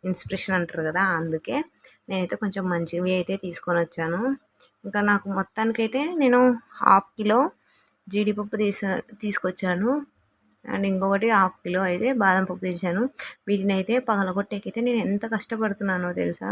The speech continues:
కానీ ఫస్ట్ టైమ్ నేను ప్యాక్ చేస్తున్నాను. చూడండి నేను అది ప్యాకింగ్ చేయడం ఏమో కానీ నాకు టేస్ట్ బాగా నచ్చి నేనైతే పటాపట అయితే ఒక ఐదు ఆరు అయితే తినేసాను.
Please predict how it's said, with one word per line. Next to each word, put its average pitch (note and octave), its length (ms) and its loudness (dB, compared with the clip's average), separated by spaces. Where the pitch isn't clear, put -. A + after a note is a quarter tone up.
కానీ G3+ 280 0
ఫస్ట్ - 300 -8
టైమ్ B3 200 0
నేను G#3 160 0
ప్యాక్ F#3 260 -2
చేస్తున్నాను. F3+ 460 -4
చూడండి G3+ 480 0
నేను A3+ 220 4
అది G#3 200 2
ప్యాకింగ్ F3+ 480 0
చేయడం G#3 240 2
ఏమో F#3+ 240 0
కానీ G3+ 240 2
నాకు A3 280 0
టేస్ట్ G3+ 300 -2
బాగా - 360 4
నచ్చి A3+ 380 0
నేనైతే A3 380 -2
పటాపట G#3 480 -4
అయితే G#3 200 -4
ఒక A#3+ 160 -4
ఐదు F#3+ 240 0
ఆరు F#3 140 0
అయితే F#3 200 -6
తినేసాను. F#3 640 -4